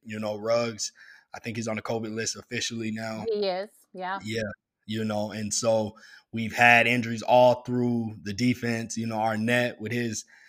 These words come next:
Speaker 1: concussion, you know, Abram, I think, now has a concussion. He had a knee last game. I think that's,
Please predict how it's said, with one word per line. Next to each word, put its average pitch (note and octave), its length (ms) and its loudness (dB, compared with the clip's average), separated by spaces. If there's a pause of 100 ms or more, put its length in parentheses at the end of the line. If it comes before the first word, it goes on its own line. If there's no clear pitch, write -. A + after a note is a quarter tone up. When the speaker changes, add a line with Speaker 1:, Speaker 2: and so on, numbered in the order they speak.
(140)
Speaker 1:
concussion, A#2 720 2 (680)
you A#2+ 100 0
know, A2+ 160 2
Abram, A#2+ 400 4
I A2 80 2
think, A#2 240 -2
now A#2 260 4
has A#2 380 2
a A2 80 -4
concussion. A#2+ 440 -2
He A#2 60 0
had A#2 140 2
a A2 60 -2
knee B2 580 4
last A#2+ 400 6
game. A2+ 220 0
I G#2+ 60 -2
think A2 160 -8
that's, A2+ 200 -4